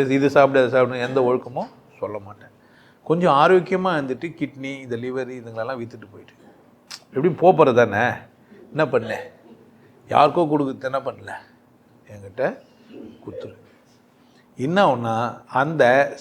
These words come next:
செத்த பேருக்கு யார் சொல்றியோ அவங்களுக்கு கொடுப்பேன், உனக்கு கொடுக்க மாட்டேன். நல்லா புரிஞ்சு வச்சுக்கணும்.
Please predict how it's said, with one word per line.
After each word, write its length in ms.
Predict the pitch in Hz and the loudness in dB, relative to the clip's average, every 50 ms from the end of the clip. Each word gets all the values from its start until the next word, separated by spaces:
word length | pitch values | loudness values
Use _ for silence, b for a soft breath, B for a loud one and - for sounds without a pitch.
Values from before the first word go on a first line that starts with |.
| - | 2
செத்த 280 | - 240 - - 269 254 180 | 4 4 6 8 8 8 8
பேருக்கு 300 | 175 170 170 170 202 262 - - - - 127 127 | 6 4 2 2 0 0 -2 -4 -8 -4 4 6
யார் 240 | 151 175 208 233 220 190 | 8 8 8 8 6 4
சொல்றியோ 260 | 175 160 180 196 170 | 4 4 6 8 8
அவங்களுக்கு 260 | 151 147 160 151 135 | 8 8 4 2 0
கொடுப்பேன், 300 | 139 135 123 151 180 151 139 | -2 -2 0 0 0 0 0
உனக்கு 180 | 143 143 131 | -2 -4 -6
கொடுக்க 180 | 127 123 120 110 101 | -8 -10 -10 -12 -14
மாட்டேன். 240 | 92 85 - - _ _ _ - _ _ _ _ _ _ _ _ _ _ _ _ _ _ _ _ b b b b b b b _ _ _ _ _ _ _ _ - | -18 -20 -20 -20 _ _ _ -20 _ _ _ _ _ _ _ _ _ _ _ _ _ _ _ _ b b b b b b b _ _ _ _ _ _ _ _ -12
நல்லா 180 | 113 110 117 110 104 | -8 -4 -4 -4 -4
புரிஞ்சு 240 | 113 104 104 110 104 | -6 -8 -6 -6 -8
வச்சுக்கணும். 400 | 92 - - 90 92 92 87 | -8 -10 -16 -20 -20 -20 -20